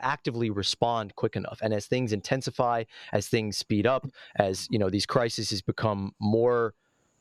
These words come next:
pr-, you know, every day, uh, it's gonna be really impossible for centralization to continue. And so there's, there's a lot of power and beauty in that, in, you know, nature forcing us into this really much more equitable, you know, free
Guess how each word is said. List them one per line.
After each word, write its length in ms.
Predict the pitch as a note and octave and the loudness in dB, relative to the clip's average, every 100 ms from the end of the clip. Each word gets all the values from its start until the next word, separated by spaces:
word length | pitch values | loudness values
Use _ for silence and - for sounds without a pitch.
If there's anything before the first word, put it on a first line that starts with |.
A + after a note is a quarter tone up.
| _ - | _ -6
pr-, 80 | - | -2
you 80 | A#2 | 0
know, 220 | F#2 F2+ - _ | 0 -2 -6 _
every 300 | - A#2 A2 | -2 0 2
day, 400 | G#2+ C#3 C3 G2+ - _ _ - | 2 2 2 -4 -12 _ _ 0
uh, 240 | G#2+ G#2+ | 2 0
it's 140 | A#2+ - | -2 0
gonna 160 | D3 | 0
be 80 | B2+ | 2
really 220 | A#2+ D3 | 2 2
impossible 500 | C3 - B2+ C#3+ C#3 | 2 0 0 0 -4
for 120 | A#2 B2 | -2 -2
centralization 760 | B2+ A#2 A#2+ G#2 A2+ C3 A#2+ | -2 0 -2 2 0 0 -4
to 100 | G2+ | -6
continue. 580 | - G#2 - F#3 A#2+ F#2 | -4 -4 -2 -2 0 -2
And 120 | F#2+ | 0
so 240 | - A2+ - - - | 2 0 0 -6 0
there's, 240 | D3 D#3 - | 0 0 0
there's 200 | D3+ D#3 | 2 4
a 40 | |
lot 140 | D#3+ | 2
of 100 | D3+ - | 0 -2
power 360 | D#3 D#3 D3+ | 0 0 0
and 200 | C3 A2 | -2 -4
beauty 280 | G#2 D#3 D#3 | 2 2 4
in 100 | A2 | 2
that, 240 | G2+ G2+ - - - _ | 2 0 -4 -10 -20 _
in, 400 | C#3 E3 D3+ C3+ - - | 4 4 2 -2 -4 0
you 80 | |
know, 180 | A#2+ A2 G#2 _ - | 2 2 -2 _ -6
nature 500 | G#2+ A#2 D#3+ - C#3 | 0 2 2 2 -2
forcing 560 | A2 - C3+ D3 - A2 | -2 0 0 2 0 -2
us 320 | G2 F#2 - - - - | -2 -2 -8 -16 -4 2
into 320 | D3+ D3 C3+ | 2 2 0
this 360 | A2+ G#2+ - - _ _ _ _ _ | 0 0 -4 -12 _ _ _ _ _
really 300 | A#2+ E3+ C#3 G#2+ | 0 2 2 0
much 300 | A#2+ B2+ - | 0 0 0
more 180 | C3 B2+ | -2 0
equitable, 680 | C#3 - C3+ A2+ A#2 A2 - _ _ _ _ | -2 0 0 2 2 2 -2 _ _ _ _
you 80 | B2 | 0
know, 140 | G#2 | 0
free 640 | F#2+ - C3+ D3+ C#3+ C3+ | -2 -2 2 4 4 2